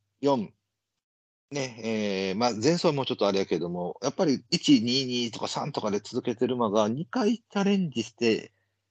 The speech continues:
えー、副賞券入れてないってなると、やっぱりちょっとその、この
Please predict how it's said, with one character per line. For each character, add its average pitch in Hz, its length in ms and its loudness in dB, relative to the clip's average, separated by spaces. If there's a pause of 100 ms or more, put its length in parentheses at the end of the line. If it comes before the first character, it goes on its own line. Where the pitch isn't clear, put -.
(120)
え 107 480 6
ー、 - 20 -10
副 - 180 -6
賞 160 180 2
券 147 140 -2
入 135 220 -2
れ 135 80 2
て 151 120 -6
な 147 100 -2
い 127 40 -4
っ - 20 -8
て 127 120 -6
な 139 140 0
る 170 100 0
と、 220 380 8 (440)
や 349 120 12
っ - 80 -2
ぱ - 100 2
り 349 80 8
ち - 140 0
ょ 392 60 2
っ - 80 -16
と 339 100 4
そ 202 120 4
の、 151 380 4
こ 185 160 -6
の 170 420 0